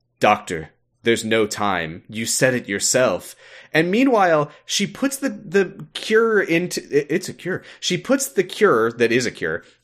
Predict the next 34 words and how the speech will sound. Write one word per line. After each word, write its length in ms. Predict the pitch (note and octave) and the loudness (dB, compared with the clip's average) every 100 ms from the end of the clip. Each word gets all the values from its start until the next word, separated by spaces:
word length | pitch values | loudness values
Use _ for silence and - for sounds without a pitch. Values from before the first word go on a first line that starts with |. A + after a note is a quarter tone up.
| _ | _
into 300 | D3 E3+ F#3 | 0 2 0
this 300 | D#3+ F3+ - - - - _ | 2 -2 -4 -14 -20 -20 _
computer 580 | D#3+ D3 - F#3+ F#3 D#3+ | -6 -6 -4 2 4 2
thing 300 | D#3 D3 C3 | 2 0 2
in 80 | B2+ | -2
the 100 | B2 | -2
tardis. 640 | D3 C#3+ B2+ G2+ - - - - | 2 2 2 0 -2 -8 -16 -6
And 160 | B2 B2+ | -4 -2
she's 300 | C3+ B2 B2 | -2 -2 -2
like, 340 | A2 G#2 - - - _ _ _ _ _ | -2 -2 -4 -20 -20 _ _ _ _ _
"If 260 | - A#3+ B3 | 4 4 6
it, 240 | E3 - _ | 4 2 _
if 240 | A3+ C4+ F#3 | 0 4 4
it 140 | C3+ | 4
works, 420 | C#3 G#3 A2+ - | 2 4 2 -2
the 120 | C#3 C3+ | -2 -2
tardis 500 | - G3+ D3+ A#2+ A2 | 2 2 2 0 0
will 200 | A2 - | -2 -2
actu-, 500 | A2+ F3 - - D3+ | -4 -4 -6 -10 -2
will, 140 | C3+ C3+ | -2 2
will 380 | B2+ A#2+ A#2 - B2+ | 2 2 -2 -8 0
automatically 1120 | D3+ A3+ G3+ F#3 F#3+ F#3 C#3 B2 A2+ A2+ - - | 2 4 4 2 2 0 -2 0 -2 -6 -10 -4
start 500 | - - B2 A#2 A2 | -2 0 0 0 -4
manufacturing 1120 | A2+ C#3 E3+ D3+ - C#3+ - - B2+ A2+ A2 | -2 0 2 0 0 0 -2 -2 -2 0 0
more 340 | A#2+ D#3 D3 | 4 8 8
of 140 | A#2 F#2+ | 4 0
it 240 | E2 - _ _ _ | -4 -6 _ _ _
spontaneously 1000 | - - A#2+ A#2+ D#3 D#3 C#3 A#2 G#2+ G#2 | -4 2 2 2 2 2 2 0 -2 0
on 180 | G#2+ G#2+ | 0 0
its 160 | G#2 | 0
own." 460 | C3+ A2 E2+ C#2 F2 - _ _ _ _ | 0 0 -2 -8 -14 -16 _ _ _ _
And 140 | C3+ | 0
it's 160 | D3 - | 0 0
like, 320 | C#3 C3 - | 0 0 -4